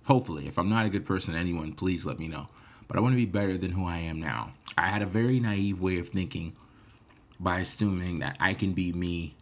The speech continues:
no matter how much time flies by. I can still be me, but I have to learn to adapt.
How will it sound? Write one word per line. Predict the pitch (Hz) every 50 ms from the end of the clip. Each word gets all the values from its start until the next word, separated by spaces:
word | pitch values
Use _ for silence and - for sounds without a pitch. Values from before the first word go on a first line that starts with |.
| - -
no | 98 95 92 90
matter | 90 90 90 87 87 87 87 87
how | 76 - 95 95 92
much | 92 90 80 - -
time | - - 90 82 78 73
flies | - 82 82 80 80 78
by. | 76 - - - - - - - - - - - - - - - - _ - - - - - _ - - - -
I | 113 131
can | 135 131
still | 131 - - 131 120
be | 104 117 110 98
me, | 101 110 107
but | 92 87 87
I | 82
have | 90 101 98 -
to | - 92
learn | 90 87 87 85
to | - - 85
adapt. | 80 80 76 80 78 76 - - - - -